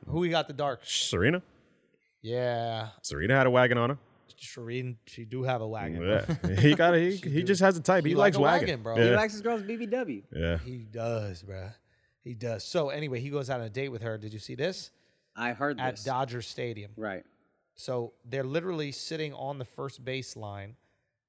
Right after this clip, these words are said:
Speaker 1: near the seats, but on the actual field, having dinner, and then a drone flies in, zooms in, and gets a video of it. Now, we're supposed to believe as if Drake did not plan this drone to come in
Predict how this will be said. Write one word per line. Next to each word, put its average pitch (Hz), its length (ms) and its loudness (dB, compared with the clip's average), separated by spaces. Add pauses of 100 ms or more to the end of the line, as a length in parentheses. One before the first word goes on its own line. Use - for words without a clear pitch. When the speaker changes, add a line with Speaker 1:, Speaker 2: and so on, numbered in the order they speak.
(140)
Speaker 1:
near 156 580 -2
the 120 540 -6 (640)
seats, - 360 -8
but - 300 -10
on 151 640 0
the 135 140 -4
actual 123 380 -6
field, 117 600 -6 (360)
having 147 360 -2
dinner, 117 360 -4 (340)
and 143 140 -6
then 143 140 -2
a 135 60 -4
drone 156 580 -6
flies 151 580 -4
in, 117 340 -4 (280)
zooms 151 440 -4
in, 151 160 -2
and 127 100 -8
gets 139 200 -4
a 135 40 -6
video 117 380 -4
of 104 180 -10
it. - 120 -20 (360)
Now, 160 340 0
we're 226 220 -2
supposed 240 380 -4
to 214 60 -4
believe 160 600 -4
as 139 240 -2
if 135 340 -6
Drake 143 300 -4
did 131 140 -8
not 131 200 -8
plan 127 360 -6
this 110 160 -10
drone 120 380 -8
to 120 100 -8
come 120 280 -8
in - 20 -6